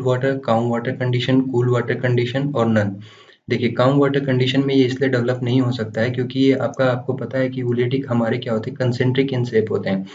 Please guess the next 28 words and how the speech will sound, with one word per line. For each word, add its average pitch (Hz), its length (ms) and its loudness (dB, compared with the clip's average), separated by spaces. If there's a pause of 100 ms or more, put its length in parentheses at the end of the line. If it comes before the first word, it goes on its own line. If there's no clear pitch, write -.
(300)
और 135 120 2
कंसंट्रेशन 147 640 4
तब 139 180 2
डेवलप 127 340 2
होता 123 200 -4
है 135 100 0
जब 131 160 2
आपका 120 240 -2
फ्लक्चुएशन 131 600 0
in 131 160 4
water 110 320 0
रहे। 101 220 0 (360)
तो 135 80 4
इसका 135 200 2
राइट 127 280 2
आंसर 131 300 0
है 131 60 2
आपका 120 280 0 (180)
एगेटेड 113 400 0
वाटर। 101 360 -2 (1700)
Then 135 200 6 (380)
question 127 300 2
number 123 260 4
fourteen, 120 840 0
mineralogically 143 800 6
mature 143 420 6
sandstone 131 560 0
are 123 180 2